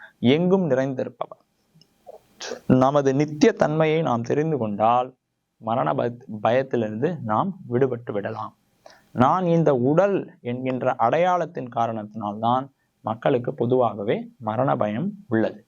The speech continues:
ஏனென்றால் உடல் என்பது அழியக்கூடிய வஸ்து, உடல் என்பது தற்காலிகமான ஒரு வஸ்து.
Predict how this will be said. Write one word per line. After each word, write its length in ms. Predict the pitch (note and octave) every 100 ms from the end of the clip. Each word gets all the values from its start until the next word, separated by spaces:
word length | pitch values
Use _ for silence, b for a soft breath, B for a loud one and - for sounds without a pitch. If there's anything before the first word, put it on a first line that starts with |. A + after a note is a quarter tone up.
| _
ஏனென்றால் 540 | - A#2 G2+ A2+ B2+ E3 B B _
உடல் 400 | A#2+ C3+ E3+ G3
என்பது 480 | D#3 A#2 A#2+ D#3 G#3
அழியக்கூடிய 720 | A2+ B2 D#3 D3 C#3 C3 B2+
வஸ்து, 460 | A2 G#2 - E3 - B B
உடல் 360 | - A#2+ C3+ D#3+
என்பது 380 | B2+ A2+ B2 F#3
தற்காலிகமான 960 | B2 B2+ - E3+ E3 D3+ B2 A#2+ -
ஒரு 200 | C#3+ A2
வஸ்து. 320 | - G#2+ -